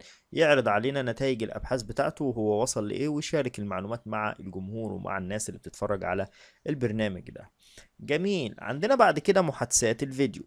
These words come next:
محادثات الفيديو دي وسيلة بيتم التواصل بيها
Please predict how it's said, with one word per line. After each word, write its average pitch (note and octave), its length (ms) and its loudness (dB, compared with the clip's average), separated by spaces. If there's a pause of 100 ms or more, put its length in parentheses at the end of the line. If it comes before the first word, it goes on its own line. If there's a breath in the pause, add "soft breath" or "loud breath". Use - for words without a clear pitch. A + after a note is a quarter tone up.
محادثات - 440 0
الفيديو C#3+ 360 -2
دي B2+ 140 2
وسيلة F3 540 4 (840)
بيتم G#2+ 440 0
التواصل B2 480 4
بيها C#3 400 0